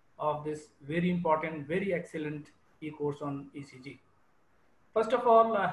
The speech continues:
I would like to express my gratitude and sincere thanks to the excellent orator, teacher, academician, scientist,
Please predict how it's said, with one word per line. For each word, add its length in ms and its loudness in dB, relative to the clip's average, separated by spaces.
I 80 0
would 160 0
like 280 0
to 180 0
express 480 -2
my 320 2
gratitude 640 -2
and 160 -4
sincere 400 -4
thanks 360 -4
to 300 -4
the 320 -6
excellent 640 -4
orator, 580 0
teacher, 540 -2
academician, 760 -4
scientist, 480 -2